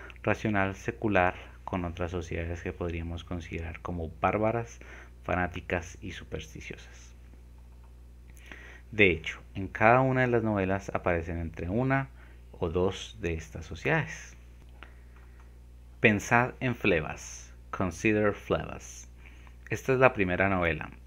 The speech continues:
y está ambientada en medio de la guerra Iridan cultura. La civilización iridana es descrita como una sociedad religiosa, militarista y expansionista. Buscan invadir y apoderarse de otros territorios bajo la pretensión de estar llevando esto su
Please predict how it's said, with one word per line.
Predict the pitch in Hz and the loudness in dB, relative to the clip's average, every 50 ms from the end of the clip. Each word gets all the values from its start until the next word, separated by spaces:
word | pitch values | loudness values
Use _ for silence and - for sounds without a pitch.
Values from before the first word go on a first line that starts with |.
| - - - | -20 -14 -10
y | 101 | -10
está | 98 - - - 90 87 | -8 -6 -2 0 2 2
ambientada | 87 90 92 92 92 92 - 101 101 107 110 113 - | 2 0 -2 -2 -2 2 6 6 6 6 6 2 0
en | - - 90 90 | -2 -2 -4 -4
medio | 85 82 82 82 85 87 87 | -4 -4 -2 -2 -2 -2 -2
de | 87 | -2
la | 85 85 82 | -2 -4 -4
guerra | 78 - 85 80 80 87 87 - - - - | -4 -4 -4 0 2 2 0 0 -2 -8 -6
Iridan | 95 92 92 92 90 92 90 90 87 - - | -4 -2 -2 -2 -2 -2 -2 -4 -6 -10 -10
cultura. | - 85 80 78 - - 107 - - - - - - - - - - - - - - - - - - - - - - - - - | -10 -8 -8 -8 -6 -6 -6 -6 -6 -10 -16 -20 -20 -20 -20 -20 -20 -20 -20 -20 -20 -20 -20 -20 -20 -20 -20 -20 -20 -18 -12 -6
La | - 98 | -4 -4
civilización | - - 110 104 98 98 95 98 95 - 117 117 120 | -2 -2 -2 -2 -2 -2 -2 -4 -2 -2 -2 -2 -2
iridana | 139 131 123 117 117 107 98 90 87 87 90 92 98 - - - - - - - - - - - | -2 -4 -2 0 2 2 2 2 0 -2 -4 -4 -6 -10 -14 -18 -16 -16 -16 -16 -16 -16 -10 -4
es | - 98 92 | -2 -2 0
descrita | 104 98 - - - 110 110 - 110 - | -2 -4 -4 -2 -4 -2 2 2 2 2
como | - 101 95 | 2 -2 -2
una | 92 92 95 95 | -2 -2 -2 -4
sociedad | 98 92 - - 87 82 85 80 | -4 -6 -4 -2 -2 0 -2 -4
religiosa, | - - 98 98 95 87 85 85 - - 87 78 78 - - 98 110 - - - - | -4 0 0 0 2 0 -4 -6 -6 -4 -4 -4 -4 -4 -6 -8 -8 -8 -14 -12 -8
militarista | 95 92 90 87 82 82 - 80 82 82 82 - - - 110 - - - | -6 -4 -4 -4 -4 -4 -4 -6 -6 -6 -10 -10 -6 -6 -6 -6 -6 -8
y | 90 92 92 | -8 -6 -6
expansionista. | - - - - - 82 80 - - - 87 87 82 - - - - - - - - - - - - - - - - - | -6 -8 -12 -12 -10 -12 -10 -10 -8 -8 -8 -8 -8 -10 -14 -16 -18 -18 -18 -20 -20 -20 -20 -18 -18 -18 -18 -18 -12 -6
Buscan | 98 98 92 - - 104 98 - - | -4 -4 -4 -4 0 0 0 0 0
invadir | 110 110 101 90 87 87 87 107 117 127 - - | -4 -2 0 2 2 2 2 2 0 -2 -4 -4
y | 104 | -4
apoderarse | 98 95 - - 90 90 85 85 85 82 - - 92 | -4 -4 -2 -2 0 0 0 -2 -4 -6 -6 -4 -4
de | 92 | -4
otros | 87 80 92 87 - | -4 -4 -8 -10 -8
territorios | - 87 80 80 78 - 85 90 101 104 104 104 | -8 -8 -8 -8 -8 -6 -6 -4 -4 -4 -6 -2
bajo | 101 90 82 87 | -2 -2 -2 0
la | 82 80 78 | -2 -4 -4
pretensión | 78 - 82 80 - - - 85 82 - - 87 87 85 | -6 -10 -12 -12 -14 -14 -12 -12 -10 -6 -6 -4 -4 -4
de | 92 | -6
estar | 90 - - 87 85 85 | -8 -8 -6 -8 -6 -6
llevando | 82 90 87 85 85 85 85 82 87 | -6 -4 -4 -4 -4 -4 -4 -4 -4
esto | 85 80 80 - - - | -4 -6 -8 -10 -12 -12
su | - - - 87 87 82 | -10 -8 -8 -8 -8 -8